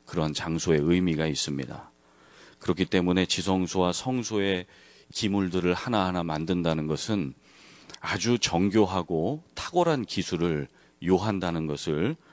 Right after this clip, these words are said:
우리가 알 수 있습니다. 하나님께서 이 중요한 성막 건축의 책임자로 오늘 일 절 말씀에 보시면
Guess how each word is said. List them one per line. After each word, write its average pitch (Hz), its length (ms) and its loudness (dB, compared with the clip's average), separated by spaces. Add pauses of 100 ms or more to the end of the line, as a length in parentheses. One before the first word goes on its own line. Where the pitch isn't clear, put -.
(120)
우리가 78 280 -4
알 76 120 0
수 71 480 -4
있습니다. 71 640 -8 (960)
하나님께서 110 500 0
이 107 120 0
중요한 107 800 -2
성막 120 720 -2
건축의 101 540 0
책임자로 117 880 0
오늘 85 200 0
일 120 140 0
절 110 240 2
말씀에 87 420 -2
보시면 82 680 -2